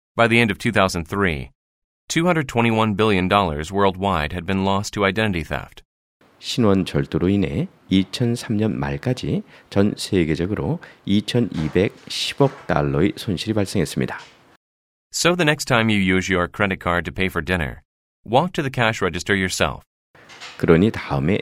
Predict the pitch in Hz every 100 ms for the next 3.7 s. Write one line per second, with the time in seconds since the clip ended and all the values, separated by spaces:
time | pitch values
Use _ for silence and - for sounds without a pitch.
0 | - - 113 101 90 - - - 104 -
1 | - - 80 87 113 82 73 73 71 71
2 | - - 69 - 120 76 151 - - -
3 | - - 73 78 - 90 120